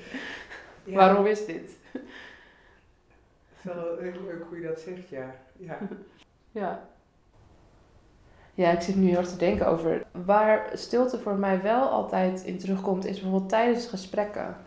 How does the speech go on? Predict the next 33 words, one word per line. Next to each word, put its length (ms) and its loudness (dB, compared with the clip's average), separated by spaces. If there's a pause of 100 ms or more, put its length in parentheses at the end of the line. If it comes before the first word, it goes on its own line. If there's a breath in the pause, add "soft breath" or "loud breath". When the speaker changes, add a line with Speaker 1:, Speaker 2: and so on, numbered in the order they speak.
(760 loud breath)
Speaker 2:
Omdat 300 2
ik 120 0
wel, 260 4
als 160 0
ik 80 -2
bijvoorbeeld, 560 -8
eh, 380 -10
gespreksgroepen 800 -4
leid, 520 -2 (1200 soft breath)
ehm, 800 -6 (300)
doe 260 0
ik 60 -4
dat 140 -2
heel 640 2
langzaam. 680 0 (840 soft breath)
Dus 260 -4
ik 140 -6
ben 200 2
wel, 300 4 (260)
dan 200 2
laat 220 6
ik 80 -2
heel 280 2
graag 300 2
stiltes 520 -2
vallen. 380 -4
En 140 -8
ik 140 -6
doe 140 6
ook 120 4
heel 140 0
graag 340 0
oefeningen 540 -6